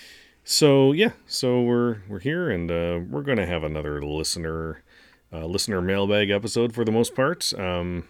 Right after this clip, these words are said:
it's just the way it worked out. Uh, so, but we're gonna have some news, too, so that's good. Uh, I didn't write any of the news down because I forgot,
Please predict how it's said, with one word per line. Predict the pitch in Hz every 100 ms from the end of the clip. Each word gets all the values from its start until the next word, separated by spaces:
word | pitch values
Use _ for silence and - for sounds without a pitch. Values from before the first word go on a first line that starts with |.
| -
it's | -
just | 95 - -
the |
way | 87 82 87
it | 87
worked | 92 92 -
out. | 117 202 - - - - - - - _ _ 101
Uh, | 95 95 95 95 - - _ -
so, | - 139 127 123 123 123 123 117 - _ _ _ _ -
but | 147
we're | 160
gonna | 175 135
have | 110
some | 110 90
news, | 95 98 -
too, | 90 - _ -
so | -
that's | 87 87
good. | - 82 - - - - _ -
Uh, | 78 76 76 80
I | 101
didn't | 107 80
write | 90 101
any | 92 95
of | 87
the |
news | 90 82
down | 87 73 90 147 156
because | 113 101 95 90 92 - - - _ -
I | 92
forgot, | 127 - -